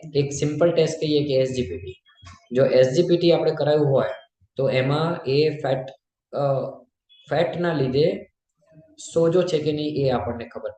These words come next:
એટલે લિવર, લિવર કેટલું કડક થાય, એમાં ફેટ કેટલો છે અને ફેટમાંથી ઇન્ફ્લેમેશન છે એ આપણને ખબર પડે. હું તમને ડિસ્પ્લે ઉપર એક મોડેલ બતાવી રહ્યો છું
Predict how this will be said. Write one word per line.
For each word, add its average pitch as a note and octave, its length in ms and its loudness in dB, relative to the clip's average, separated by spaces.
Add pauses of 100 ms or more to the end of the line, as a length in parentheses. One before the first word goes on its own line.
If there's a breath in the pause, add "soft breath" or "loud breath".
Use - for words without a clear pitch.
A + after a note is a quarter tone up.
(100)
એટલે C#3 200 -2
લિવર, C#3 760 0
લિવર C#3 260 -4
કેટલું D3+ 360 -4
કડક D3 320 -2
થાય, D#3 140 -4
એમાં C#3 180 -2
ફેટ C3+ 280 -4
કેટલો D3+ 380 -6
છે D#3 200 -6 (520)
અને C3 260 0
ફેટમાંથી C#3 680 -2
ઇન્ફ્લેમેશન C#3+ 800 -2
છે D3+ 240 -6 (360)
એ C#3 80 4
આપણને B2 320 2
ખબર A2+ 260 -2
પડે. G#2 200 -8
હું C#3 220 -4
તમને D3+ 300 2
ડિસ્પ્લે C#3+ 340 2
ઉપર D3+ 220 4
એક D3+ 140 2
મોડેલ C#3 300 0
બતાવી B2 320 0
રહ્યો A2+ 160 -2
છું E3+ 240 -10